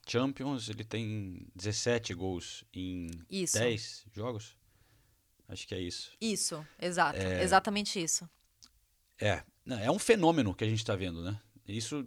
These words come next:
Speaker 1: tá muito claro já. E va-, mas vamos fazer essa aposta, é, n-, no próximo episódio, então,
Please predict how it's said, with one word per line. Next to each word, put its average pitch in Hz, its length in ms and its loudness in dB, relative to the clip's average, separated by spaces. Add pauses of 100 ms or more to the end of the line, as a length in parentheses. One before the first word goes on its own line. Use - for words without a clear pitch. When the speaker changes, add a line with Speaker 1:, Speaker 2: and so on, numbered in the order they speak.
(160)
Speaker 1:
tá 135 120 2
muito 143 200 0
claro 127 320 6
já. 85 240 -4 (640)
E 85 340 -8 (140)
va-, 90 180 -4
mas 110 200 -2
vamos 127 180 0
fazer 131 200 2
essa 139 160 0
aposta, 120 540 2 (720)
é, 71 140 -8 (100)
n-, 107 380 -6
no 110 100 -2
próximo 123 360 0
episódio, 107 440 0
então, 95 320 -2